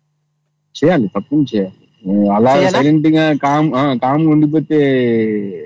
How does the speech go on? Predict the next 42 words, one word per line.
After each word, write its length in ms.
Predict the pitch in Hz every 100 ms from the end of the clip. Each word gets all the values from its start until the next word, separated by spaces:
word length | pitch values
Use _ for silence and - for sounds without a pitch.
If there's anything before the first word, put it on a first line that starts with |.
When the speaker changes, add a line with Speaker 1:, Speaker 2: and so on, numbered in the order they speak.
| - _
Speaker 1:
కరెక్ట్ 280 | 117 123 -
కాదు. 140 | 95 87 - _ _ _ -
చేయాలి, 160 | 120
definitely. 380 | 95 98 127 123
Speaker 2:
కరెక్ట్ 220 | 185 170
కాదు. 200 | 165 147 - _ _ _ _ _ _ _ _ -
సూపర్ 380 | - 220 220
శశిధర్ 360 | 196 208 180 190
గారు, 180 | 185 175
ఇంత 440 | 175 208 208 247
ఖచ్చితంగా 580 | 226 - 208 - 269 269
మీరు 240 | 262 302
చెప్పారు 280 | 233 220 247
కాబట్టి 560 | 233 220 214 190 240 233 190
maybe 240 | 202 226 -
ఆలోచించాలి. 720 | 180 190 202 196 190 180 208 - -
ఆ, 140 | 170
లవ్ 240 | 165 165 185
లో 80 | 190
ఇంకా 180 | 180
పడిన 280 | 175 170 170
వాళ్ళు 320 | 180 175 196 247 - - -
మీరు 160 | 190 180
ఓటేశారు 640 | 180 202 208 190 190 196
లవ్ 280 | 233 202 214
చేయాలని. 360 | 208 196 190
Speaker 1:
ని-, 300 | 277 - 262
Speaker 2:
Thank 260 | 311 320 269
you, 120 | 294
మా 80 | 285
Speaker 1:
యా, 120 | 262
Speaker 2:
మీకోసం. 340 | 247 254 269 190
Speaker 1:
నితిన్ 140 | 190
గారిది 420 | 175 151 156 156
Speaker 2:
ఆ. 40 | 143
Speaker 1:
హార్ట్ 380 | 143 151 160
అటాక్ 140 | 151 143
కూడా 160 | 139
బాగుంటుంది. 520 | 139 123 120 113 104 -
హార్ట్ 240 | 127 135
అటాక్ 120 | 139
మూవీ 340 | 127 127 123